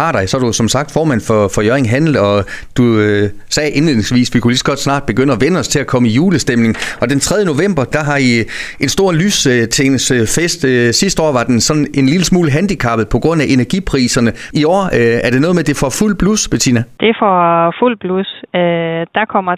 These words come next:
Speaker 2: til at være magi i, i vores, øh, vores gader og stræder og lys i mørket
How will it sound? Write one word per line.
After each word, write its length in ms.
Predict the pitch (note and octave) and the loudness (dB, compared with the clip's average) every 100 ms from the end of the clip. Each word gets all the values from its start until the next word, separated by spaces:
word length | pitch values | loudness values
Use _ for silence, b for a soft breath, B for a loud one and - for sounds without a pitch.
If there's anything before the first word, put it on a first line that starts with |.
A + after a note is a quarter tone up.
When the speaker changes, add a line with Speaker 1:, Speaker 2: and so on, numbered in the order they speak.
| - | -2
Speaker 2:
til 120 | G#3+ G3 | 0 0
at 100 | E3+ | 0
være 140 | E3+ F3 | -2 -2
magi 600 | E3+ F3 G#3 A3+ B3 - | -4 -6 -6 -8 -10 -12
i, 140 | F#3 E3+ E3+ E3 E3 D#3+ E3 E3 - | -8 -6 -4 -6 -6 -6 -6 -6 -4
i 100 | G#3 | -2
vores, 300 | G3 E3+ F3 - | 0 0 -2 -6
øh, 560 | F3 E3+ E3+ E3+ F3 F3 | -6 -4 -4 -4 -4 -6
vores 280 | F#3 F#3 F#3 | -2 -2 0
gader 280 | G#3 G#3 G3 | 0 2 2
og 120 | F3 | 0
stræder 440 | - F#3+ G#3 F#3+ E3 D#3+ E3+ | -2 0 2 2 0 0 0
og 280 | E3 E3+ | 2 0
lys 320 | F3 G#3+ A3 G#3+ | 0 -4 -6 -8
i 80 | F3+ | -8
mørket 640 | E3+ F#3 G#3 F#3+ E3+ D#3+ | -2 0 0 -2 -4 -4